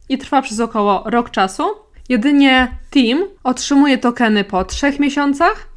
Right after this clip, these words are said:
ale uważam, że, e, mimo wszystko to jest w miarę szybko.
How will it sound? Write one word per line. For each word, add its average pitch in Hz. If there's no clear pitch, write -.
ale 277
uważam, 262
że, 226
e, 208
mimo 247
wszystko 247
to 202
jest 196
w 190
miarę 190
szybko. -